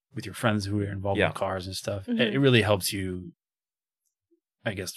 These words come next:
Speaker 1: go further.
Speaker 3: Yeah.
Speaker 2: Yeah.
Speaker 1: 'Cause if you're fighting the whole way, you're not gonna get
Speaker 2: Well, I
Speaker 1: very
Speaker 2: f-, I feel
Speaker 1: far.
Speaker 2: like, um, most of us,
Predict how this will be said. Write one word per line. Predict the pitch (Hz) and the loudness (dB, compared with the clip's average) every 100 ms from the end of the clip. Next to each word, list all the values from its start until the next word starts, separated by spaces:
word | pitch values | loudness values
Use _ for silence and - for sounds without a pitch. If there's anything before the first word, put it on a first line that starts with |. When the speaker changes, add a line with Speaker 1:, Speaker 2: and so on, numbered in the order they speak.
| - | -8
Speaker 1:
go | 123 | -8
further. | - 104 92 120 143 - | -6 -4 -2 -2 -4 -4
Speaker 3:
Yeah. | 233 180 | -4 0
Speaker 2:
Yeah. | 92 82 | 0 -2
Speaker 1:
'Cause | - | 0
if | 127 | 4
you're | 147 131 | 6 6
fighting | - 107 104 | 8 6 6
the | 92 | -2
whole | 92 90 | -6 -8
way, | 90 | -10
you're | 87 87 | -12 -14
not | - 170 | -16 -16
gonna | - - | -18 -8
get | 208 | -2
Speaker 2:
Well, | 208 | 0
I | 196 | 0
Speaker 1:
very | - | 0
Speaker 2:
f-, | |
I | 170 | 0
feel | 269 247 | 2 4
Speaker 1:
far. | 185 | 6
Speaker 2:
like, | 156 - | 4 0
um, | 127 123 110 101 95 - | 2 4 4 0 -6 -6
most | 104 107 127 | 0 2 2
of | 131 98 | 0 4
us, | 95 98 - - - | 4 2 -6 -8 -14